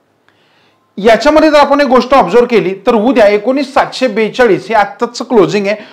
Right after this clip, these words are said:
उद्या एकोणीस सातशे दहाच्या खाली पुन्हा एकदा निफ्टीमध्ये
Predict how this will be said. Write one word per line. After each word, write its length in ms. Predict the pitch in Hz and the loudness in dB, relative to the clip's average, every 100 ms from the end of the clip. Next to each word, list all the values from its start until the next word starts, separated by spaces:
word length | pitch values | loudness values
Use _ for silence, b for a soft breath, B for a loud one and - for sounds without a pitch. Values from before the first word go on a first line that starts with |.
| B 196 | B -4
उद्या 260 | 214 294 | 2 4
एकोणीस 440 | 269 - 277 302 - | 4 2 0 0 0
सातशे 320 | 226 - 285 | -2 0 -2
दहाच्या 460 | 220 220 226 294 | -2 -2 0 2
खाली 180 | 247 233 | 2 0
पुन्हा 360 | 247 269 240 294 | -2 0 2 2
एकदा 180 | 208 240 | 0 -2
निफ्टीमध्ये 640 | 247 247 277 220 226 254 | -2 -4 -4 0 0 0